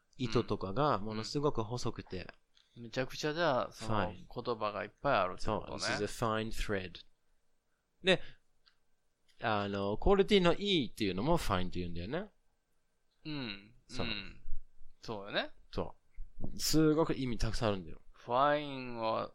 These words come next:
Speaker 2: 多いですね。
Speaker 1: 多いでしょ？
Speaker 2: どこですか？あれ。
Speaker 1: 例が？
Speaker 2: はい。
Speaker 1: すごく多いね。
Speaker 2: fine。
Speaker 1: めっちゃ多いね。
Speaker 2: めちゃくちゃ多いですよ。素晴らしい、元気な、都合がいい。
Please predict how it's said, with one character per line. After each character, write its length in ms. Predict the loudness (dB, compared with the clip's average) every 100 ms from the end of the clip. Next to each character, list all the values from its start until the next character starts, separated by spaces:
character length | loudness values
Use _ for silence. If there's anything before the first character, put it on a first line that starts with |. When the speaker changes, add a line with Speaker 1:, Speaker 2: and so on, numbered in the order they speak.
| _
Speaker 2:
多 420 | -8 -4 -2 -2
い 120 | -4 -6
で 160 | -10
す 200 | -10 -12
ね。 280 | -6 -2 2
Speaker 1:
多 100 | 2
い 60 | 2
で 80 | 0
し 160 | -4
ょ？ 260 | -8 -10 -12
Speaker 2:
ど 100 | -12
こ 140 | -10 -10
で 100 | -10
す 140 | -14
か？ 280 | -10 -8 -10 -14
あ 120 | -14
れ。 120 | -14 -14 _ _ _ -20 -20 _ _ _ _ _ _ _ _ _ _ _ _
Speaker 1:
例 160 | -6 -4
が？ 180 | -6 -8 -14 -20 -20 -20 -8 0
Speaker 2:
は 180 | 2
い。 60 | 2 -4 _ _ _ -20 -20 -20 -20 -20 -18
Speaker 1:
す 200 | -8 0 4
ご 100 | 6
く 60 | 8
多 60 |
い 40 | 8
ね。 40 |
Speaker 2:
fine。 320 | 8 4 -2 -12 -12 -8
Speaker 1:
め 80 | -6
っ 60 |
ち 100 | -2
ゃ 40 | 0
多 60 |
い 40 | -2
ね。 140 | -6 -10
Speaker 2:
め 140 | -8
ち 80 | -6
ゃ 40 |
く 60 | -4
ち 60 | -2
ゃ 60 |
多 80 | 0
い 20 |
で 100 | -2
す 100 | -4
よ。 280 | -6 -6 -8 _ _ _ _ _ _ -20 -20 -20
素 180 | -12 0
晴 120 | 4 6
ら 80 |
し 280 | 6 2 0
い、 20 |
元 200 | 0 -4
気 120 | -4 -4
な、 200 | -4 -6 -8
都 80 | -2
合 200 | -2 0
が 160 | 0
い 160 | -2
い。 80 | -6